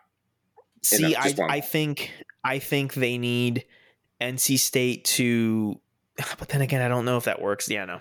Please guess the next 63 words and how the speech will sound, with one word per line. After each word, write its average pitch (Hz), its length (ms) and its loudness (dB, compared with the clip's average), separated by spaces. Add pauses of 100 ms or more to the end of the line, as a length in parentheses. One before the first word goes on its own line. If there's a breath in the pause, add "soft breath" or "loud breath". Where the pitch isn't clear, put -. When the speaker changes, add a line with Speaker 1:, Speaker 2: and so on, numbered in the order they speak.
Speaker 1:
I 127 120 -2
Speaker 2:
No, 147 40 2
Speaker 1:
just, 147 140 4
I 151 80 6
don't 151 80 2
Speaker 2:
it, 139 60 -4
Speaker 1:
see 117 100 2
it, - 20 6
Speaker 2:
it, - 120 2
Speaker 1:
dude. - 120 -10
Speaker 2:
it's 175 320 2
Speaker 1:
I 131 40 0
don't 151 40 2
Speaker 2:
not 165 40 4
Speaker 1:
see 165 80 4
it. 120 40 4
Speaker 2:
up 143 160 0
to 120 140 2
them 92 160 2
anymore. 85 580 -4
They 127 120 4
would 185 100 2
have 220 240 2
to, - 80 -4
Speaker 1:
Yeah, - 60 0
Speaker 2:
well, 147 80 2
Speaker 1:
no. - 40 -6
Speaker 2:
first 226 200 6
of 170 40 2
all, 135 100 6
they 120 100 2
gotta 120 160 4
win 104 180 0
out, 80 200 -4 (120)
which, 123 200 0 (140)
again, 165 320 0 (420)
I'm 160 240 -2 (240)
gonna 160 120 2
be 143 80 4
super 147 320 2
transparent 139 580 0
here. 92 180 0 (600)
Very 208 560 4
possible. 147 640 0 (340)
Like, 190 140 6
Speaker 1:
They'll 160 120 4
still 208 280 6
be 214 100 4
a 202 40 6
Speaker 2:
um, 180 40 6
Speaker 1:
ten, 175 420 0
they'll 170 140 4
be 175 160 2
a 147 100 0
ten 175 220 0
and 214 140 -2
two 214 160 4
team 196 360 4
if 135 120 0
they 135 100 4
win 139 160 2
out. 110 180 -2 (600)
Speaker 2:
It, - 180 4